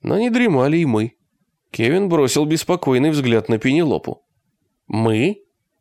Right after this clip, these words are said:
Учитель выпрямился. «Да, мы. Последователи Овидия». Он гордо посмотрел на них. «Защитники рода человеческого от богов».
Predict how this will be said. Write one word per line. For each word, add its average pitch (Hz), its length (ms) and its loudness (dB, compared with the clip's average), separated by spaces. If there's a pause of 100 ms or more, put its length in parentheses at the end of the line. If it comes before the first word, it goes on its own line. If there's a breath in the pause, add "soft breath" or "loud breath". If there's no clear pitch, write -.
(520)
Учитель 180 500 -2
выпрямился. 92 720 -4 (640)
«Да, 117 420 0 (760)
мы. 143 380 -2 (1040)
Последователи 139 840 2
Овидия». 135 720 -2 (460)
Он 175 260 -2
гордо 113 340 0
посмотрел 117 580 -2
на 123 120 0
них. 101 300 -6 (760)
«Защитники 127 840 0
рода 143 340 2
человеческого 123 1120 2 (240)
от 110 240 0
богов». 127 540 0